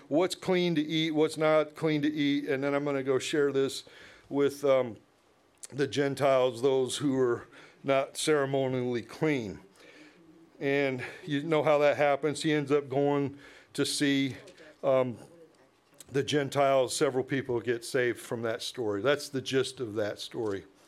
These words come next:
Real life story in my life. I was in a country in northern Africa. I can't tell you which one. We had to go to this special meeting. They had the belly dances and the, "Ay, ay, ay, ay, ay." And I'm not gonna demonstrate more than that.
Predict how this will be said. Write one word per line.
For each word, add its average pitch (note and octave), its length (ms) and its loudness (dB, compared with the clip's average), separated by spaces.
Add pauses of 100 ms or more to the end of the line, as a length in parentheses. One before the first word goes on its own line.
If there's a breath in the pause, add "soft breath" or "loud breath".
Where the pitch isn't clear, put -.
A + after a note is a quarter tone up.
(440 loud breath)
Real E3 220 2
life E3 220 4
story D#3+ 480 4
in C#3 120 0
my D3+ 160 4
life. D3 480 2 (200 loud breath)
I C#3 120 2
was C#3+ 160 0
in D#3+ 140 0
a D3 40 2
country D#3 540 0
in C#3 100 -2
northern C#3+ 380 2
Africa. C#3 640 0
I B2 80 -4
can't C#3+ 320 -4
tell D#3+ 180 4
you C#3 100 0
which C#3 240 0
one. C#3+ 420 0 (520 loud breath)
We C3 180 -2
had D3+ 220 4
to D3 100 0
go D3+ 240 4
to C#3+ 140 2
this C#3 340 0 (520 loud breath)
special D3 560 0
meeting. D3+ 500 0 (480 loud breath)
They B2+ 140 2
had C#3+ 240 4
the C3 60 0
belly D3+ 360 4
dances D3 480 0
and C#3 80 -2
the, C#3 100 2
"Ay, D4 220 2
ay, D4 180 0
ay, D4+ 160 4
ay, C#4+ 160 0 (100)
ay." - 20 -4 (140)
And B2+ 100 -2
I'm C3 160 -2
not C#3 260 0
gonna B2+ 280 0
demonstrate C3+ 680 -2
more B2+ 300 0
than C3 160 -2
that. C3 240 0